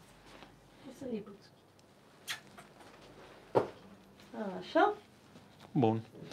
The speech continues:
Speaker 2: Deci prima a fost, uh, cum ai zis? Am uitat.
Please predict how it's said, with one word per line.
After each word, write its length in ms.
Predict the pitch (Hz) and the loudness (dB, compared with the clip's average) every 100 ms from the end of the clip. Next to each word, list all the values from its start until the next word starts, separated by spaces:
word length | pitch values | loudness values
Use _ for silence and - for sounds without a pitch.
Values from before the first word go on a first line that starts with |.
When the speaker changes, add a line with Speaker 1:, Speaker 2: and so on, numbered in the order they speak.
| - - - - - - - | -10 -8 -6 -6 -8 -8 2
Speaker 2:
Deci 280 | 107 120 - | 10 10 12
prima 260 | 135 131 | 12 12
a 40 | 120 | 12
fost, 420 | - 131 - - | 12 10 8 6
uh, 500 | 127 123 120 120 117 - - - - - - - - - - - | 12 12 12 12 12 6 -16 -20 -20 -20 -20 -20 -20 -20 -20 -2
cum 120 | 98 | 4
ai 100 | 92 | 4
zis? 180 | 110 - - - - - - - - | 4 -6 -18 -20 -20 -20 -20 -16 -4
Am 120 | 85 | -2
uitat. 280 | - 95 | 0 -4